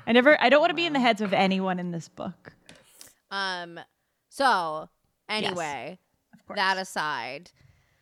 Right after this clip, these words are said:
Speaker 2: she buys her that apartment, and we find out that Aaron renovated it,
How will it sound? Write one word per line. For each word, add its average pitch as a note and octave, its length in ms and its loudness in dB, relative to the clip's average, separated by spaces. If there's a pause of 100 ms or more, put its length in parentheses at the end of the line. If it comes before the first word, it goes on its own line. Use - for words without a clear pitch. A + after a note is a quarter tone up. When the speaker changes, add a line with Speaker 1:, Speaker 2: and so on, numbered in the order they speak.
(300)
Speaker 2:
she - 140 -14
buys G#3+ 260 0
her G#3+ 140 -4
that F#3+ 160 -2
apartment, E3+ 800 -10 (340)
and E3+ 840 -10 (140)
we F#3 200 -14
find F3 280 -10
out D#3+ 280 -6
that D3+ 380 -6 (140)
Aaron E3+ 380 -10
renovated D#3+ 640 -12
it, D#3 320 -12